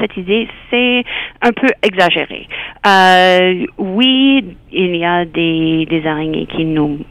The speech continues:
qui nous mordent et certainement, il y en a où leur venin est, cause des problèmes. Euh, mais c'est très rare que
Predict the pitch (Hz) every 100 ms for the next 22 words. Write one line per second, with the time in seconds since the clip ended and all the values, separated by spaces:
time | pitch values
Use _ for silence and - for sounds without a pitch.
0 | 170 - 190 214 208 151 147 214 208 -
1 | 170 165 170 170 165 - - 175 180 170
2 | 170 202 170 156 165 180 185 170 170 175
3 | 160 160 156 151 160 165 175 175 - 151
4 | 156 156 151 - - - _ _ - 202
5 | 214 185 160 - 160 156 151 147 202 -
6 | - - - 175 160 151 160 - 175 175
7 | - 170 - - 262 208 170 170 196 -
8 | - 165 156 151